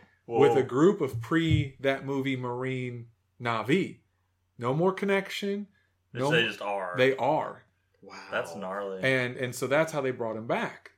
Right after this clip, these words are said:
Speaker 2: And so he's like, "All right, so we're just here to, to take out." And they go, "Well, you know, you died." He's like, "What do you mean I died?" And he sees his death, and he sees who killed him, and he watches that. So that, that bring, bring, or gets you into the, the big bad of it.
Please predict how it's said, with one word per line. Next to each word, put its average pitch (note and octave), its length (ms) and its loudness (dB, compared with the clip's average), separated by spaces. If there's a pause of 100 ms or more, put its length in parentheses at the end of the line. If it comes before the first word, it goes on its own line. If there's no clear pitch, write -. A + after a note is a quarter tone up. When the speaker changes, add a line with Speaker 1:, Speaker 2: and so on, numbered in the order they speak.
(140)
Speaker 2:
And A#2 140 -14
so A#2 120 -12
he's C#3 180 -4
like, A#2+ 100 -2
"All C3+ 80 -2
right, D#3+ 160 -4
so B2 120 -12
we're A#2+ 80 -10
just A#2+ 160 -16
here C3 180 0
to, A2 140 -6
to - 140 -20
take B2+ 260 -8
out." E3 240 -4
And A#2 80 -12
they A#2 80 -10
go, A2 160 -8
"Well, A#2+ 300 -6 (640)
you B2+ 100 -18
know, B2 60 -16 (200)
you A#2+ 100 -14
died." A2+ 520 -10 (520)
He's - 60 -14
like, G3 100 -2
"What C#4+ 80 0
do D4+ 60 6
you E4+ 120 4
mean E4+ 180 2
I C3+ 160 6
died?" A#2 580 -2
And A#2 180 -6
he B2+ 140 -6
sees C3+ 380 -8
his G#2 160 -8
death, A#2 460 -6 (640)
and A2 140 -8
he A#2+ 100 -6
sees A#2+ 300 -6
who B2+ 120 -6
killed C#3 340 0
him, C3+ 100 -2
and A#2+ 80 -10
he B2 60 -6
watches A#2 420 -8
that. C3+ 200 -4
So B2 100 -12
that, C#3+ 220 -2
that C#3+ 200 -6
bring, C#3 220 -4
bring, C3 240 -2
or B2 160 -2
gets B2 280 -6
you B2+ 80 -2
into A#2 120 -6
the, A2+ 140 -6
the A2+ 220 -10
big G#2+ 280 -6
bad C3+ 260 -4
of A2 120 -8
it. - 140 -12